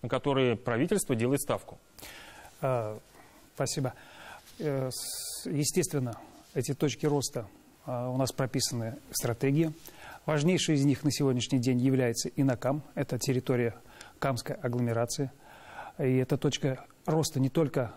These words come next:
Speaker 2: а, Татарстана, но и России на ближайшие десять лет. На её территории будет создано более тридцати тысяч высокопроизводительных мест. Другой большой точкой роста также является О С Алабуга. Это лучшая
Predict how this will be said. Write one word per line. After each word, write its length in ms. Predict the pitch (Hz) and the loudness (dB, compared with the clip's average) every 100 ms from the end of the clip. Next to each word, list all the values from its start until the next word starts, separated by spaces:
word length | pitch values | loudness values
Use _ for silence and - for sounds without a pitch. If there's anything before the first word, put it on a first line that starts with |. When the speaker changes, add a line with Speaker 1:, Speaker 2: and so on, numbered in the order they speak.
| - - | -12 -4
Speaker 2:
а, 200 | 127 127 | -4 -2
Татарстана, 680 | 147 139 131 - 135 123 | -2 -2 -2 -2 -2 0
но 260 | 123 131 127 | 2 2 2
и 320 | 226 165 127 | 0 0 2
России 340 | 131 127 156 127 | 2 2 0 0
на 140 | 127 | 2
ближайшие 500 | 127 127 127 117 127 | 2 2 2 0 -2
десять 360 | 117 117 117 143 | -2 -4 -4 -2
лет. 200 | 156 - - - _ _ _ _ - - 175 | -2 -4 -20 -20 _ _ _ _ -20 -8 2
На 120 | 165 | 4
её 220 | 165 160 | 6 4
территории 580 | 147 156 151 160 131 117 - - - - 165 | 4 2 2 2 0 -2 -12 -20 -20 -8 0
будет 240 | 165 156 | 2 2
создано 340 | - 143 131 | 2 0 0
более 300 | 127 151 160 | 0 0 0
тридцати 440 | - 139 123 - 151 | 0 -4 -4 -6 -6
тысяч 380 | - 135 - - - | -4 -4 -6 -12 -12
высокопроизводительных 1040 | 147 127 131 127 131 117 127 131 143 - | -8 -6 -6 -4 -4 -2 -2 -2 -4 -6
мест. 240 | 117 107 - - - - - - | -10 -12 -14 -20 -20 -20 -20 -10
Другой 240 | 147 151 208 | -2 2 2
большой 300 | 196 - 185 | 2 0 -2
точкой 260 | 180 - | -4 -2
роста 280 | 160 160 156 | -2 -2 -4
также 340 | 131 131 117 123 | -2 -2 -2 -2
является 560 | 120 123 117 - 123 - | -2 -2 -4 -4 -6 0
О 160 | 151 | 2
С 220 | 143 - - | 2 0 -4
Алабуга. 500 | 151 135 117 123 175 - _ _ - - - | -2 0 0 -2 -4 -10 _ _ -20 -20 -6
Это 340 | 156 151 143 - | -4 0 -2 0
лучшая 640 | 147 180 - 143 127 | 2 2 2 0 -2